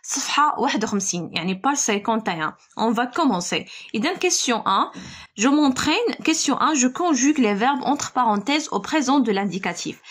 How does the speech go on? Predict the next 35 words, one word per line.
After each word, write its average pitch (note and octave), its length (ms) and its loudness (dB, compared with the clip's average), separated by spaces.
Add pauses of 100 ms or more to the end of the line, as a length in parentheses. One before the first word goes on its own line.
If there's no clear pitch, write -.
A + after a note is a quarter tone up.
(180)
إذا G#3 260 0
في G#3+ 140 -4
هاد C#4 140 2
الدرس A#3 320 -4
شنو C#4 180 4
خاصكم B3 340 -2
تعرفوا؟ G3+ 420 -2 (340)
أنكم A3+ 400 0
تصرفوا A#3+ 540 -2 (100)
être - 240 -4
ou A#3+ 100 -2
avoir A3 440 0
au G#3 60 -2
présent C4 420 0
indicatif. F#3+ 500 -4
خاصكم A#3+ 320 0
تحفظوهم. F#3 560 -2 (380)
Avoir, B3+ 560 2
شنو A#3 180 2
كنقولوا؟ G3+ 480 0 (320)
J'ai, G#3+ 360 0
tu G3+ 260 -2
as, A3+ 200 2
elle G3 200 0
a, A#3 140 2
nous G3 200 0
avons, G3 300 0
vous F#3+ 200 -2
avez, F#3 280 -2
ils F#3 240 -2
ont. D3+ 120 -2 (460)
Être, A#3 340 -2
je G#3 120 0
suis, B3+ 280 2
tu A#3+ 160 -2